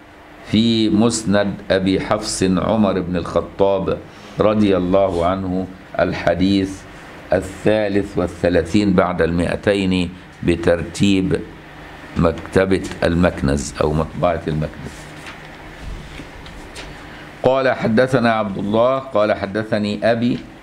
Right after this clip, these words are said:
قال حدثنا أبو معاوية قال حدثنا الأعمش عن إبراهيم عن علقمة عن عمر رضي الله عنه قال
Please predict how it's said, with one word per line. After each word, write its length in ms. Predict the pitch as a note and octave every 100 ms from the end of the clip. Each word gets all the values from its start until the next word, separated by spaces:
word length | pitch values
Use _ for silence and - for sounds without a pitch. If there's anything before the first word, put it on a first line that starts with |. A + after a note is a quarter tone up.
| - - - - - -
قال 240 | G#2+ G#2+
حدثنا 680 | - G2+ G#2+ A2 G#2 F#2+ G2+
أبو 200 | G2 G2
معاوية 680 | G2 F2 G2 G2+ A#2 A#2 -
قال 160 | F#2+ F#2+
حدثنا 540 | F2+ F2+ G2 G2 F#2
الأعمش 680 | F#2 G2 A2 G#2+ A2+ A#2+ - - - - -
عن 200 | G2+ A2+
إبراهيم 800 | A2+ G#2+ G#2+ A2 G#2+ A#2+ G2+ D#2 - - - - - - - - - - - - - - - - - - - - - -
عن 200 | G2+ B2
علقمة 580 | A#2 A#2 A2 C3 A2 D#2+ - - - - - - - - - - - - - - - - - - - -
عن 200 | B2 B2
عمر 300 | B2+ A#2 D#2 D#2+ - - - - - -
رضي 320 | G#2+ A2+ A2
الله 360 | G2+ G2+ G2 F2+
عنه 280 | F#2+ F#2+ F2 -
قال 360 | A2+ A#2 G#2+